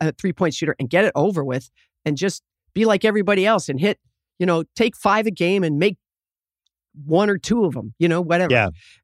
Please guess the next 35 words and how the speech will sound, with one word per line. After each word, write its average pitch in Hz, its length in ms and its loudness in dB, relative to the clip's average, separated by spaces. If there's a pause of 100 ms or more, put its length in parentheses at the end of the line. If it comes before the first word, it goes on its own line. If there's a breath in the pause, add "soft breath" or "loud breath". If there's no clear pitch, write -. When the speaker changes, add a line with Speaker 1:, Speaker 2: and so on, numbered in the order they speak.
(100)
Speaker 1:
And 165 160 0
so 170 400 0 (520)
if 170 140 -4
that's 285 300 0
the 247 80 -6
kind 196 240 0
of 160 60 0 (300)
mental 170 500 -4
gymnastics 156 680 -4
we're 147 60 -10
talking 151 280 -4
about, 135 140 -6
that's 196 240 -2
one 196 200 -2
thing. 113 300 -10 (320)
But 185 140 0
as 196 120 -2
you - 60 -4
guys 147 320 0
know, 143 320 -2 (420)
mental 240 280 -2
health 202 300 0
covers 147 300 -2
a 139 140 -4
long, 165 520 -2
long 156 480 -2
range 170 320 -2
of 135 100 -8
things. 208 540 -4 (100)
And 135 80 -12
so - 200 -4
I 208 140 0
don't 247 240 -2
know 165 540 -2 (1160)
what, 175 180 -2